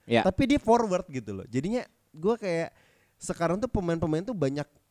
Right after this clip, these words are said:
Speaker 2: yang di N B A tuh banyak-banyak yang punya skill set, yang punya kombinasi-kombinasi
Speaker 1: Yes.
Speaker 2: yang nggak cuma punya satu pakem jurusnya dia itu tuh doang gitu
Speaker 1: Iya.
Speaker 2: loh.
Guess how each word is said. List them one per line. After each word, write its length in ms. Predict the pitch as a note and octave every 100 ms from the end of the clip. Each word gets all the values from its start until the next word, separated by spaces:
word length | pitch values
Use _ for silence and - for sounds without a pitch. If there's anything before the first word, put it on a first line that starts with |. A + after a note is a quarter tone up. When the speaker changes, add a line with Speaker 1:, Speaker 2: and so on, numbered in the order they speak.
| -
Speaker 2:
yang 160 | C#3 C3
di 140 | B2+
N 40 |
B 80 | B2+
A 60 | C#3
tuh 140 | G#3+
banyak-banyak 680 | E3+ C3 C3 C#3+ B2 C3 C3+
yang 80 | C3
punya 240 | C3 C3
skill 320 | - - C3
set, 280 | C3 C#3+ C#3
yang 200 | C3+ C3
punya 280 | - C3 C3
kombinasi-kombinasi 1300 | - B2 A#2+ B2+ B2+ C3+ - B2 A#2+ B2 A#2+ A2+ A2+
Speaker 1:
Yes. 40 |
Speaker 2:
yang 100 | B2
nggak 160 | B2 A#2
cuma 200 | B2+ B2
punya 200 | - B2
satu 280 | B2 A#2+ A#2+
pakem 480 | - A#2+ - B2 A#2+
jurusnya 360 | A#2 A#2+ A#2+ B2
dia 100 | E3+
itu 100 | D3
tuh 120 | - A2
doang 340 | A2+ C3 A#2+
gitu 220 | G#2 G2 A#2
Speaker 1:
Iya. 120 |
Speaker 2:
loh. 60 | G#2+